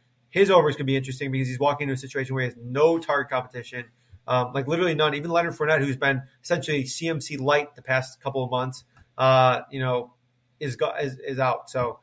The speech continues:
now we're looking at A B probably getting all the targets if he plays. So I think that's a spot to exploit. Otherwise, I think that it's probably a stay away for me.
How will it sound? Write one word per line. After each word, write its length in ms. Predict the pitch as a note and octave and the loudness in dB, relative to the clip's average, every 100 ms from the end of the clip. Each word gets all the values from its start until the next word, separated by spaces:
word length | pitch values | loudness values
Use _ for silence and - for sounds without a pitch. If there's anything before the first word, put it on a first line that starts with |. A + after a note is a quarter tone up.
| _ _ - | _ _ 0
now 100 | D3+ | 4
we're 80 | D3+ | 4
looking 200 | C#3+ C#3+ | 4 0
at 140 | C3+ _ _ _ _ - | -4 _ _ _ _ -4
A 140 | D3+ | -2
B 160 | C#3 C3+ | -2 0
probably 220 | C3+ C#3 | 2 2
getting 120 | C#3 | -2
all 180 | - D3 | -2 -2
the 80 | C#3 | 0
targets 340 | C3 C3 B2+ | -2 -2 -4
if 40 | |
he 80 | A#2+ | -10
plays. 240 | - G#2+ F#2+ | -10 -12 -12
So 180 | - A#2+ | -8 -4
I 80 | C3 | -4
think 160 | D3 | 0
that's 220 | D3 C#3+ | 0 0
a 20 | - | -2
spot 240 | D3+ C#3+ | -2 -2
to 260 | D3+ C#3 C3+ | -4 -4 -6
exploit. 480 | D3+ - C#3+ C#3 C3+ - _ _ - | -12 -12 -6 -4 -4 -8 _ _ -4
Otherwise, 600 | C#3+ D3+ C#3+ C#3 C3+ - - | 2 6 8 6 4 -8 -4
I 120 | C3 | -4
think 240 | B2+ C3 | -2 -4
that 100 | B2+ | -4
it's 120 | A#2+ - | -4 -6
probably 580 | _ C3 B2 A#2+ A#2+ | _ -2 -2 -4 -10
a 40 | A2 | -10
stay 180 | - G#2+ | -8 -8
away 160 | G2+ - | -8 -14
for 80 | |
me. 80 | _ | _